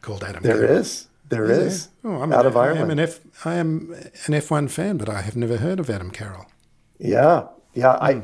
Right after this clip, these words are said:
Speaker 2: I have this great idea, Phil. Maybe you can help me do this.
Speaker 1: Okay.
Speaker 2: I, I wanted
Speaker 1: How to get, how to
Speaker 2: uh,
Speaker 1: drive one of them. <laughs>
Speaker 2: well, w-, that, and I wanted to build a T V show,
Speaker 1: Hmm.
Speaker 2: uh, called You Don't Know Me from Adam. And all I would do is go around and live life as other Adam Carrolls all around the world.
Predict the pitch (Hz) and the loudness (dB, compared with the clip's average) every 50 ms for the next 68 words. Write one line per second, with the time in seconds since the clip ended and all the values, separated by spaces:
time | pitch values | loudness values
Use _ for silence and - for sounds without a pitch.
0 | - - - - - - 120 123 147 160 196 214 - - - 139 135 135 123 113 | -12 -18 -18 -6 -2 0 2 4 4 4 4 2 0 2 2 4 6 6 4 4
1 | 101 127 127 120 - - 110 107 113 113 113 123 127 117 - 117 107 117 120 - | 4 2 2 2 0 -2 -4 -2 -2 -2 -2 -2 -2 -2 -2 0 0 0 0 0
2 | 131 117 101 117 117 107 104 98 92 - - - _ _ _ - - 143 123 120 | -2 -4 -2 -2 0 0 -2 -2 -4 -8 -12 -16 _ _ _ -18 -10 -8 -6 -6
3 | - 107 95 110 - - - 139 156 - - - - - 135 123 123 131 147 160 | -6 -6 -6 -6 -6 -2 2 2 2 2 2 2 2 2 4 6 4 4 4 4
4 | 127 120 143 127 127 - 127 131 120 117 104 127 123 131 131 120 113 101 101 98 | 2 0 0 -2 0 0 2 2 2 2 2 0 0 0 0 -2 -4 -4 -6 -6
5 | 127 143 139 - - - - - - 131 110 123 151 147 135 - 160 175 190 156 | -8 -10 -10 -12 -16 -18 -18 -4 -2 0 4 6 6 6 6 6 2 -2 -2 2
6 | 107 139 139 139 127 113 143 196 - - - - - 151 135 135 135 135 127 131 | 6 6 8 8 8 6 4 2 0 -2 -8 -4 2 4 6 6 6 6 6 4
7 | 139 151 160 135 113 - 165 139 139 139 139 127 120 - - - - 139 127 113 | 2 2 2 0 -2 -6 -4 2 4 4 4 4 0 -4 -6 -6 -4 -4 -2 0
8 | 131 147 156 - - 120 107 101 101 101 110 107 - - _ _ _ _ _ - | 0 -2 -2 0 0 0 0 2 0 -2 -2 -4 -8 -14 _ _ _ _ _ -8
9 | 147 131 127 127 113 113 113 - - 123 123 123 117 98 107 120 131 135 131 131 | -2 0 2 4 4 2 0 0 2 4 4 4 4 2 0 0 2 2 2 2
10 | - 120 117 120 120 120 110 - - 113 117 - - 117 117 120 113 101 95 95 | 2 0 0 0 0 -2 -4 -6 -6 -8 -8 -8 -4 -2 0 0 0 -2 -4 -8
11 | 95 - _ _ _ _ _ _ _ _ - 143 127 117 127 135 143 135 135 135 | -14 -18 _ _ _ _ _ _ _ _ 2 2 2 4 4 4 4 6 6 6
12 | 127 117 117 113 113 147 151 135 123 110 - - 135 127 123 120 123 123 120 113 | 6 4 2 2 2 4 4 4 2 2 2 4 6 6 6 6 6 4 4 2
13 | 110 110 113 123 127 120 101 - 120 120 123 123 - - 147 - - - - 135 | 0 0 0 0 0 0 0 0 2 2 2 2 0 -2 -4 -6 -6 -4 -2 0
14 | 113 117 110 - - 120 113 110 104 101 - - 120 120 107 95 98 92 113 101 | 0 0 0 0 0 2 2 0 0 -4 -4 -2 0 0 0 0 0 0 0 0
15 | 107 101 104 104 104 104 98 95 113 120 117 92 - 80 | 2 2 0 0 0 -2 -2 0 0 2 0 0 -2 -6